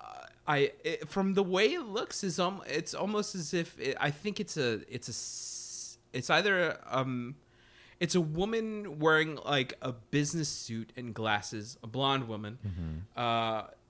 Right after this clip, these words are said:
Speaker 1: you know, diddling herself to,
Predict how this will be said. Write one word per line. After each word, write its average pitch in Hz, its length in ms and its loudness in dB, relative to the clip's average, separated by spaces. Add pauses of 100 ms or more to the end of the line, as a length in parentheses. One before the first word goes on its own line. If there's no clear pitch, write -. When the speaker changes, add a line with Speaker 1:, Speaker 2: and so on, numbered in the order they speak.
(140)
Speaker 1:
you 139 120 -4
know, 113 340 -2
diddling 160 540 2
herself 135 760 0
to, 107 680 -4